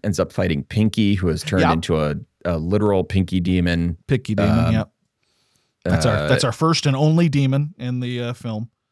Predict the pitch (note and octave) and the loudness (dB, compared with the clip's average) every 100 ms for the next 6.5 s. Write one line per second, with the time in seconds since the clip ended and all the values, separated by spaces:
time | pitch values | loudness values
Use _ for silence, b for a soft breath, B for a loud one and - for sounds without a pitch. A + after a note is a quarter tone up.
0 | _ - A#2+ F#2 - _ - C3+ C#3+ C#3 | _ -4 0 0 -4 _ -6 0 2 4
1 | E2 - D#3 C#3 C#3 C3 A#2 - - C3 | 2 0 0 -2 -6 -4 -6 -6 -4 -4
2 | - B2 A#2+ A#2 A2 A2 A#2+ A#2+ A#2 G2+ | -4 -4 -4 -4 -6 -6 -2 2 2 2
3 | G#2 A#2 A#2 A#2+ A2 G#2+ - C3+ G#2+ G2 | 2 2 4 4 4 0 2 2 2 2
4 | A#2 A2 G#2+ G2+ G#2 - G2 G2 F#2+ G#2 | 4 4 2 -2 -4 -2 0 0 2 0
5 | - b b b b b - - C3+ A#2 | -2 b b b b b -12 -4 0 2
6 | A2+ G#2 F#2 F#2 | 2 0 0 -4